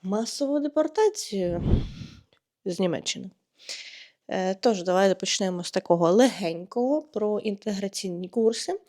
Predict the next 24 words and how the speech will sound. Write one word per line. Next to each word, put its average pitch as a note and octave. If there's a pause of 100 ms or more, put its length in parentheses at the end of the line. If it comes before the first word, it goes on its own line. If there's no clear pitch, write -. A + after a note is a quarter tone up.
(360)
Я E4+
думаю, C4+
ви A3+
вже G3+
чули. F4 (540)
Це -
було F#3+
і A3
по F3
німецьких A3+
новинах, G#3+
і E3
українські B3
новини C4
також -
постаралися F#3
розганяти F#3
цю -
новину. F#3+ (520)
І F#3+
також -
багато G3
блогерів E4
оглядало. B3